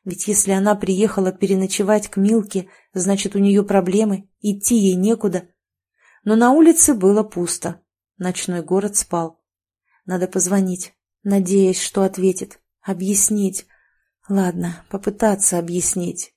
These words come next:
но ведь если ответит, значит, готова выслушать. Так, пошли гудки, не отключила, уже хорошо. Долгие, мучительно долгие гудки убивали надежду. А ещё очень раздражала песня,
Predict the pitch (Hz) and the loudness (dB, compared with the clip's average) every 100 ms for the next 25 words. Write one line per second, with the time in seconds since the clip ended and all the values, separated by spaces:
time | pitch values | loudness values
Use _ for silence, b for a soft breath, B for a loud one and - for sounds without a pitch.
0 | _ 196 202 208 226 226 214 208 208 208 | _ 0 2 2 2 2 4 2 0 2
1 | 226 214 196 - 185 202 196 196 208 202 | 2 0 -8 -8 -4 -2 -2 0 2 4
2 | 254 214 190 196 - 175 - - _ _ | 4 4 4 0 -2 -8 -8 -12 _ _
3 | _ _ _ - 175 170 - - 175 - | _ _ _ -6 -6 -6 -10 -10 -8 -4
4 | 202 208 208 - 190 185 202 190 190 214 | -2 -2 -2 -2 -4 -4 -6 -4 -2 -2
5 | 208 - 196 214 196 196 190 190 - 202 | -2 0 0 0 -2 -4 -4 -2 -2 -2
6 | 190 - 180 - _ _ _ _ _ - | -2 -4 -6 -10 _ _ _ _ _ -10
7 | 180 202 196 180 180 190 190 220 208 190 | 0 2 2 0 -2 -2 -2 -2 0 0
8 | 185 180 202 196 190 180 185 - 214 220 | 0 2 2 4 2 2 0 -2 -4 -4
9 | - 180 190 190 185 180 180 170 180 170 | -2 0 2 2 2 0 -2 0 -2 -2
10 | 170 - _ _ _ _ - 180 - - | -10 -12 _ _ _ _ -8 -6 -6 -2
11 | 240 - 226 220 214 202 185 196 196 208 | -4 -2 -4 -2 -2 -2 -2 -2 0 2
12 | 220 214 240 214 - 180 170 | 2 0 2 2 2 -4 -8